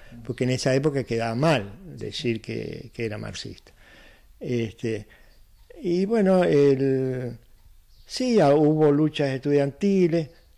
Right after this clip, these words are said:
este, a mí un día, <laughs> que una marcha que nos habían traicionado, entonces me fui a la policía. Digo, "Yo voy a ir a, a hablar con el jefe de policía", y fui y le dije, "Mire, esto es una táctica de los bolches.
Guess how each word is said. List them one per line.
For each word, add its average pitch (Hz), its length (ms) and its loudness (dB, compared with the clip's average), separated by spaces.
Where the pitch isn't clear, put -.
este, 123 340 -2
a 123 80 2
mí 143 160 4
un 139 160 2
día, 143 200 4
<laughs> - 0 -
que 151 500 0
una 143 260 2
marcha 165 560 0
que 135 140 -6
nos 123 180 -2
habían 123 640 2
traicionado, 170 640 4
entonces 175 540 0
me 151 380 0
fui 220 240 0
a 208 40 4
la 190 120 2
policía. 143 680 -2
Digo, 180 140 4
"Yo 196 140 2
voy 190 160 0
a 175 60 4
ir 175 200 4
a, 131 200 -4
a 151 80 -4
hablar 185 200 -2
con 175 120 -2
el 151 60 2
jefe 175 160 0
de 147 60 -8
policía", 143 420 2
y 135 300 -2
fui 214 180 0
y - 20 2
le 175 120 4
dije, 151 220 0
"Mire, 117 400 -2
esto 247 280 -6
es 165 60 0
una 143 200 -2
táctica 165 460 -4
de 98 40 -8
los 98 120 -8
bolches. 95 360 -14